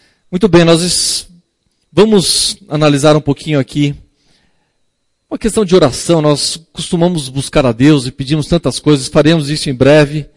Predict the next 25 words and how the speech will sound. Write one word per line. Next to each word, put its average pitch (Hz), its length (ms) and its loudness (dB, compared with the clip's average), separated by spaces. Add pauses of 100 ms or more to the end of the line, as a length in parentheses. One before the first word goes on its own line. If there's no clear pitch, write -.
(440)
daqui 135 180 -2
a 127 40 0
pouco 139 260 0
aqui 127 160 -4
na 135 100 -2
nossa 135 260 -2
celebração, 127 540 -2
como 135 220 -4
todo 139 240 -4
domingo. 160 420 -2 (380)
Mas 208 220 -4
eu 302 120 -6
posso - 380 0
que 233 60 -18
muitos 190 400 -6
de 170 80 -4
vocês, 156 480 2
ou 127 100 0
todos 175 340 2
vocês, 131 360 -6
já 170 80 -2
tiveram 170 260 -4
experi-, 147 500 -6
a 123 60 -10
experiência 143 1120 -2